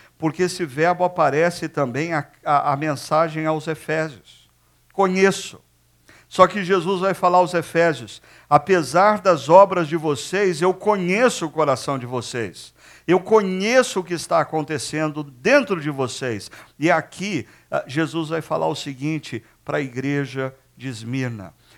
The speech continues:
"Conheço as suas aflições. Conheço a sua pobreza." "Ah, m-, mas igreja de Esmirna,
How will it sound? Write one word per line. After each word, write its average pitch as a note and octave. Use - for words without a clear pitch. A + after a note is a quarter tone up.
"Conheço D3+
as B2
suas B2
aflições. -
Conheço B2+
a A2
sua A2
pobreza." F#2
"Ah, -
m-, C3
mas C#3
igreja B2
de A2+
Esmirna, G#2+